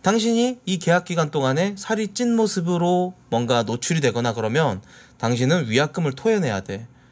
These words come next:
어, 그런 거로 생각을 하시면 되겠습니다. 주비스 모델들입니다. 어, 가수 이현-, 이현도, 뭐, 과-, 뭐, 배우 최무성, 어우, 뭐, 십 킬로 이상은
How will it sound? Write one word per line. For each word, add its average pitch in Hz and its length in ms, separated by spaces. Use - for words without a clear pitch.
어, 95 400
그런 165 420
거로 165 500
생각을 151 480
하시면 123 500
되겠습니다. 98 880
주비스 185 280
모델들입니다. 123 760
어, 98 340
가수 110 280
이현-, 120 380
이현도, 117 720
뭐, 113 460
과-, 113 400
뭐, 104 220
배우 131 300
최무성, 139 720
어우, 120 440
뭐, 107 140
십 - 220
킬로 285 220
이상은 180 480